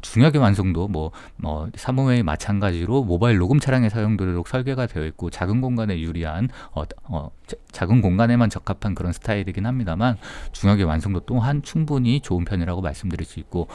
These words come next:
저역의 표현력은 역시 제대로 만든 밀폐형 스피커답게, 어, 충분히 만족한다라는 말씀입니다. 어, 소리 부분에서는 일단 트위터에서는,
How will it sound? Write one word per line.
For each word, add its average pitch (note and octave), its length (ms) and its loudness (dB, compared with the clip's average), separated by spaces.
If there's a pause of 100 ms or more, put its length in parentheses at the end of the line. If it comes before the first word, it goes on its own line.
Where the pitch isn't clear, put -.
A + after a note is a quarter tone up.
(160)
저역의 E2 380 -2
표현력은 C3 640 0 (260)
역시 - 180 -6
제대로 D3 400 4
만든 C#3+ 300 4
밀폐형 G2 380 0
스피커답게, - 720 -6 (260)
어, C#2+ 260 -10
충분히 G2 320 -2
만족한다라는 D2+ 1160 -4
말씀입니다. D2 680 -8 (480)
어, F2 400 2
소리 F#3+ 560 0
부분에서는 D3 640 2
일단 D3+ 340 2 (420)
트위터에서는, B2 1000 2